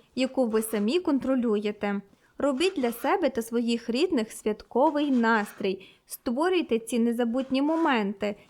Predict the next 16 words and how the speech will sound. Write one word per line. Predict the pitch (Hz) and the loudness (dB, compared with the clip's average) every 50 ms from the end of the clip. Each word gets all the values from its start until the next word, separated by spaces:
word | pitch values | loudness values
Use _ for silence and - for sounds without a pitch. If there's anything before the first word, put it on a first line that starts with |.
| - | -4
які | - 254 240 - 285 269 | -2 -2 -2 0 0 0
будуть | 233 247 262 247 262 254 254 - - | 0 0 0 0 0 -2 -4 -2 -2
обов'язково | 254 240 233 247 233 262 269 262 - - - 262 240 233 214 226 220 | 0 0 2 2 2 2 0 0 -4 -4 -2 0 0 2 2 0 -2
згадуватися | 220 214 196 220 233 240 240 214 214 208 208 214 208 208 214 - - 202 196 196 - - _ _ _ | -2 -4 -4 -2 0 0 0 0 -2 -2 -2 -4 -4 -4 -4 -2 -2 -2 -4 -4 -8 -16 _ _ _
або | - 240 226 233 214 269 349 | 0 0 2 2 2 2 0
вами, | 359 349 311 294 277 277 269 254 254 247 - - | 2 2 2 2 2 2 2 2 0 0 -2 0
або | 220 220 196 214 214 | -2 0 0 -2 -2
вашими | 214 220 220 262 320 311 - 330 302 320 311 | 0 2 2 2 2 0 0 0 0 0 0
дітьми, | 311 349 339 339 - 269 247 233 220 208 208 - - _ _ _ | 0 -2 -2 -2 -2 0 2 2 2 0 -2 -6 -14 _ _ _
як | - 208 202 247 294 320 311 - - - | -8 -4 2 4 4 4 4 2 -2 -2
це | 247 226 | -2 0
було | 220 220 220 214 202 214 | 2 2 2 0 0 -2
смачно, | - - - 226 214 226 294 359 359 - - - 247 220 214 220 208 - | -4 -2 0 2 2 4 2 2 0 -4 -4 -2 -2 0 0 -2 -2 0
затишно | 220 226 302 359 359 - 277 - - - 233 214 202 208 - - _ _ _ _ _ _ | 2 2 2 2 0 -2 -6 -6 -2 -2 0 0 0 -2 -6 -14 _ _ _ _ _ _
та | - 269 349 370 | 2 4 4 4
по-домашньому. | 370 302 262 240 233 226 226 220 208 214 220 214 - - 226 208 208 202 208 202 208 | 4 2 2 2 2 2 2 2 2 0 0 -4 -4 -4 -2 -2 0 0 -2 -2 -4